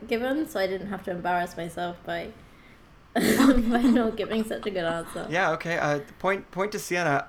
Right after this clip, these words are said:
Speaker 2: All I have written is barrierless radical additions, but,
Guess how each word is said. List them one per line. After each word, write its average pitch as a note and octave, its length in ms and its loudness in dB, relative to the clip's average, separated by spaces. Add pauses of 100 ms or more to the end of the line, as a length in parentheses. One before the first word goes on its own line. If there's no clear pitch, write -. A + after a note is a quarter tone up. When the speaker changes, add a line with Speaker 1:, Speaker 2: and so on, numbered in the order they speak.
(120)
Speaker 2:
All F#3 180 6
I G3 60 6
have E3 280 -2
written D3 300 0
is B2+ 120 -4
barrierless D#3 800 0
radical C#3+ 400 0
additions, C3+ 760 -6
but, - 180 -4